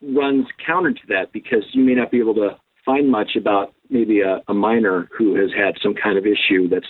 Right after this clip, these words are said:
surfaced and maybe, you know, the, their, their conduct is sealed by a court and, and you don't have any way of knowing for sure what their background e-, exactly involves.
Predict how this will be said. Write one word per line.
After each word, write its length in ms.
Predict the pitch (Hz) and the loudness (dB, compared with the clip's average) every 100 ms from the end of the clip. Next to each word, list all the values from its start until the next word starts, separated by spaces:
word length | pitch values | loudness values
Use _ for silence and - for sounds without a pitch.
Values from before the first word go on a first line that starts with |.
| - - | -6 0
surfaced 420 | 107 - 101 - | 0 2 -2 0
and 120 | 101 | 0
maybe, 400 | 95 92 95 90 - - _ _ | 2 2 0 0 -4 -20 _ _
you 80 | - | -2
know, 80 | 101 | 2
the, 220 | 98 95 - | 2 2 2
their, 300 | 104 95 92 - | 4 4 2 -2
their 220 | 104 95 | 0 0
conduct 560 | 90 - 127 113 98 - | 0 0 2 2 2 0
is 80 | 95 - | -2 0
sealed 300 | 127 110 98 | 2 2 2
by 120 | 92 | 0
a 60 | 87 | 0
court 520 | 85 - 120 90 90 _ _ _ _ | 0 2 4 2 -4 _ _ _ _
and, 300 | 98 98 92 - | -4 -2 -2 -4
and 240 | 104 98 | 0 2
you 120 | 104 | 2
don't 180 | 110 101 | 2 0
have 200 | 110 113 | 0 0
any 120 | 101 | 2
way 200 | 95 101 | 4 4
of 100 | 92 | 2
knowing 360 | 95 104 101 92 - | 2 2 2 0 -2
for 100 | 95 - | 0 2
sure 200 | 120 113 | 4 4
what 240 | 98 98 - | 2 0 0
their 120 | 95 | 0
background 540 | 98 98 - 92 90 | 0 0 0 0 0
e-, 100 | 85 - | -2 -4
exactly 460 | 101 101 95 - 87 | -4 -2 -2 0 -2
involves. 580 | 82 101 101 87 85 | -2 -2 0 0 -4